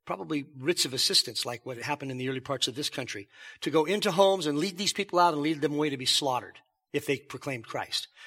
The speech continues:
Paul himself did that. So now the Thessalonians would see one of the fruits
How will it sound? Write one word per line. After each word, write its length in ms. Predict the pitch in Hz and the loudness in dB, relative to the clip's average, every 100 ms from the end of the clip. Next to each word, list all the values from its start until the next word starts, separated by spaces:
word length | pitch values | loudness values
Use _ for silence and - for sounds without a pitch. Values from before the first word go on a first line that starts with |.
| - _ _ | -20 _ _
Paul 300 | - 233 196 | 2 4 4
himself 500 | - 160 - 202 - | 2 0 2 2 0
did 180 | 123 104 | -8 -8
that. 180 | 85 - _ _ _ _ _ _ - - - _ _ _ _ _ _ _ _ _ _ | -10 -10 _ _ _ _ _ _ -20 -20 -20 _ _ _ _ _ _ _ _ _ _
So 180 | - 190 | 2 6
now 220 | 202 226 | 8 8
the 100 | 214 | 6
Thessalonians 680 | - 214 - 196 202 180 143 | 6 8 8 6 6 2 2
would 120 | 165 | 4
see 160 | - | 4
one 140 | 170 160 | 6 4
of 60 | |
the 60 | 151 | 2
fruits 680 | - - 190 175 - - | -4 0 2 2 0 0